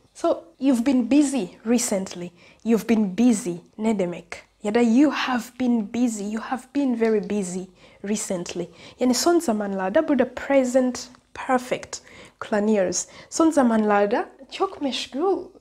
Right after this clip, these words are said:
çok meşgulsün son zamanlarda. Orada present perfect. Present perfect belki daha önce hiç görmedin.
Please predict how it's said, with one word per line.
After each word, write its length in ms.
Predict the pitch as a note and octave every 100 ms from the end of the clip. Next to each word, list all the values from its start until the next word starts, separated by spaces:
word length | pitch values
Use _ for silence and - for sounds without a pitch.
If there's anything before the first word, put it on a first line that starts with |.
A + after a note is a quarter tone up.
| -
çok 240 | - A4+
meşgulsün 720 | D4 A#3 - C4 C4 - G#3 F3 _ -
son 240 | - A#3
zamanlarda. 600 | G#3 F#3 F3+ F3 E3+ F3+
Orada 300 | C#4 C#4 B3
present 400 | - A#3+ A3+ A3+
perfect. 380 | - A3 A3+ - - - - -
Present 340 | D4+ C#4+ D4
perfect 400 | C#4+ C#4 A#3+ -
belki 280 | A3+ A3+ A3
daha 180 | G3 G#3
önce 220 | G#3 G#3
hiç 400 | G3 G3+ - - G3+
görmedin. 640 | G#3 G3+ G3 F3+ B3